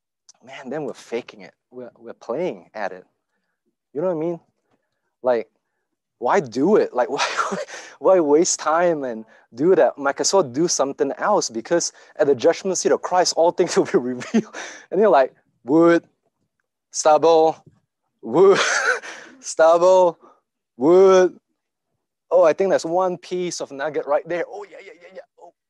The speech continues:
Oh, ooh, yeah, right there. That's you." Man, I don't want to be that person, right? And, and God is so good because he just has a way to put you in processes, even when you make wrong decisions,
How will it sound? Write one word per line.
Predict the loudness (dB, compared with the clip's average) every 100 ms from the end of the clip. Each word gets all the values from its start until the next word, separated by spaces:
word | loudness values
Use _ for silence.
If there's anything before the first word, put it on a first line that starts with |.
| _
Oh, | -6
ooh, | -4 -6 -10 -12
yeah, | -8 -8 -8 -10
right | -10 -10 -10
there. | -14 -12
That's | -14 -12 -14
you." | -16 -18 _ _ _ _ _ _ _ _ -8
Man, | -4
I | 0
don't | 2 2
want | 0 -2
to | -6
be | -12
that | -14 -16
person, | -14 -14 -14 -20 _ _ _ _ _ _ -8
right? | -6 -6 -12 -12
And, | -10 -10 -10
and | -12 -14 _ _
God | 0 2
is | 0
so | -4 -8
good | -8 -10 -10
because | -12 -12 -12 -12
he | -12
just | -6 -6 -8 -14 _ _
has | -4 -4 -4
a | -6
way | -6 -8 -8
to | -12 -20
put | _ -12
you | -10 -14
in | -14
processes, | -8 -4 -4 -4 -12 -10 -16 -14
even | -12 -12
when | -12 -14
you | -16
make | -18 -16
wrong | -14 -14 -14
decisions, | -12 -10 -10 -12 -12 -16